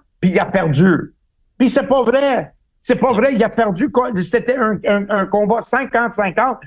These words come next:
puis il a perdu contre une athlète extraordinaire de notre génération. Un gars qui était champion à cruiserweight, puis il a monté, il est devenu champion à poids lourd. Tu sais, il a pas, il a perdu contre un boxeur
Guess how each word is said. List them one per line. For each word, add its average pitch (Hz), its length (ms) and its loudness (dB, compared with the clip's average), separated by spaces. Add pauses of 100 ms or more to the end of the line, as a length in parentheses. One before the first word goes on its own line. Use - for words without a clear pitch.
(120)
puis 214 80 0
il 208 60 2
a 196 60 2
perdu 220 460 -2
contre 220 320 0
une 208 180 -4
athlète 226 540 -2 (180)
extraordinaire 233 960 0
de 185 100 0
notre 180 220 0
génération. 185 880 0 (160)
Un 208 140 2
gars 233 220 2
qui 233 80 0
était 190 180 0
champion 220 500 0
à 202 100 0
cruiserweight, 233 680 0 (160)
puis 190 120 0
il - 20 4
a 202 60 2
monté, 226 340 0
il 269 60 -4
est 220 40 -2
devenu 208 260 0
champion 233 580 -2 (140)
à 202 140 0
poids 220 260 2
lourd. 202 440 2 (360)
Tu 285 80 2
sais, 277 60 4
il 240 60 4
a 226 40 2
pas, 214 200 0
il 190 80 0
a 208 60 2
perdu 208 340 0
contre 220 260 0
un 202 120 -2
boxeur 208 320 -2